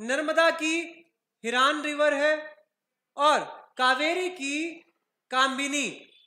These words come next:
काबिनी रिवर है। इसका आंसर डी है। ओके, नेक्स्ट क्वेश्चन। ओके,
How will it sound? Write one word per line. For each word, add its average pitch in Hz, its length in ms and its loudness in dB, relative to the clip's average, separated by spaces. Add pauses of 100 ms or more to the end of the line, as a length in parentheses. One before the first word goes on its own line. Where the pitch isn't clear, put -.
(420)
काबिनी 277 460 0
रिवर 277 340 2
है। 302 500 4
इसका 285 340 2
आंसर 277 580 4 (260)
डी 269 220 -2
है। 220 180 0 (1400)
ओके, 226 320 2 (400)
नेक्स्ट 269 260 0
क्वेश्चन। 294 440 0 (2500)
ओके, 233 260 0